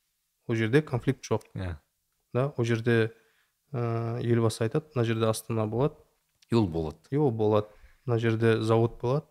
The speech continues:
Speaker 1: и завод болады. Да.
Speaker 2: Больше ана советский нелерге ұқсайды, ана.
Speaker 1: Да, да, да.
Speaker 2: Э,
Speaker 1: М, ешқандай конфликт жоқ та. И как бы режиссер,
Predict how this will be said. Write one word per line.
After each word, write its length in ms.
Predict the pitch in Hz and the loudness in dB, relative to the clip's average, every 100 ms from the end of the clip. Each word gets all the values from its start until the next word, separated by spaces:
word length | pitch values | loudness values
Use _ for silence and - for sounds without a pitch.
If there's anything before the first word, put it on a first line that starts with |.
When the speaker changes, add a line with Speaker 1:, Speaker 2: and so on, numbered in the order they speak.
| _ | _
Speaker 1:
и 140 | 135 143 | -8 -6
завод 360 | 123 120 - | -4 -4 -6
болады. 280 | 113 113 110 _ _ _ _ | -8 -8 -8 _ _ _ _
Да. 140 | 127 123 | -8 -4
Speaker 2:
Больше 280 | 98 - 92 | -4 -4 -6
ана 80 | |
советский 480 | 80 101 95 - 87 | -6 -2 -2 -4 -10
нелерге 260 | 85 87 85 | -8 -6 -8
ұқсайды, 280 | - 90 117 | -6 -6 -6
ана. 240 | 120 80 - - | -6 -10 -14 -18
Speaker 1:
Да, 360 | 101 120 147 139 | -10 0 4 4
да, 100 | 135 | 4
да. 180 | 127 95 | 2 0
Speaker 2:
Э, 420 | 90 - - 95 | -6 -14 -14 -8
Speaker 1:
М, 300 | 123 117 117 | -2 0 0
ешқандай 640 | 117 123 196 - - 143 139 | 0 4 4 4 4 6 6
конфликт 380 | - 127 131 - | 6 2 2 -2
жоқ 160 | 123 - | -6 2
та. 120 | 165 156 | 2 2
И 520 | 127 123 123 123 120 117 | 0 2 2 4 2 2
как 300 | - 156 147 | 2 2 6
бы 280 | 135 127 127 | 6 6 2
режиссер, 540 | 120 117 - 131 120 | 0 0 0 0 0